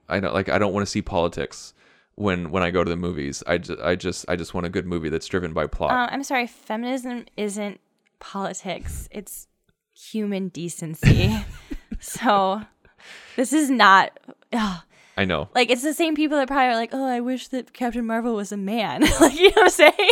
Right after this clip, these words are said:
Speaker 1: No,
Speaker 2: Like,
Speaker 1: that, yes.
Speaker 2: essentially,
Speaker 1: Yeah,
Speaker 2: you know,
Speaker 1: yeah,
Speaker 2: that's
Speaker 1: that's
Speaker 2: what you're saying to me is that you don't value women,
Speaker 1: Yeah.
Speaker 2: essentially.
Speaker 1: It's the, it's the same people who thinks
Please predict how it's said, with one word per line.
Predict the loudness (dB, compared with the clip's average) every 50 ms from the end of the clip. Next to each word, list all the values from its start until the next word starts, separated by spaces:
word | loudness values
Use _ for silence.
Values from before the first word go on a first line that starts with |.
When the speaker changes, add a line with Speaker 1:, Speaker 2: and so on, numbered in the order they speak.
| 4 10
Speaker 1:
No, | 12 12 12 12
Speaker 2:
Like, | 12 12
Speaker 1:
that, | 12 12 12 12 12
yes. | 12 12 12
Speaker 2:
essentially, | 10 6 6 8 8 8 10 8 8 10
Speaker 1:
Yeah, | 10 10 10 8 6 2 -6 -12 -6 0
Speaker 2:
you | 4 8
know, | 10 10 10
Speaker 1:
yeah, | 10
Speaker 2:
that's | 10 10 8
Speaker 1:
that's | 8 8
Speaker 2:
what | 4 2 4
you're | 4 2 2
saying | 2 2 2 2 4 2 0 -2 -4
to | -4 -4
me | -4 -4 -4 -2 -4
is | -4 -4 0
that | 2 2 2 0 -4
you | -8 -6 -2
don't | -2 0 0 0 -2 -4 -8 _ _ _ _ _ _ _ _ _ _ _ -6
value | 4 6 8 8 8 6 4 0 -2
women, | -4 -4 -4 -6 -6 -8 -10 -10 -8 2
Speaker 1:
Yeah. | 6 6
Speaker 2:
essentially. | 6 6 6 2 0 -6 -6 -6 -6 -4 0 0
Speaker 1:
It's | 0 0 0
the, | 0 2 2
it's | 2 0 -2 -6 -4
the | -6
same | -6 -2 0 0 0 0 -2
people | -2 -4 -4 -2 -2 -2 -2 -2
who | -4 -4 -2 -2 -2 -2 -2 -4 -6 -6 -8 -12 -14
thinks | -10 -8 -8 -8 -8 -10 -14 -20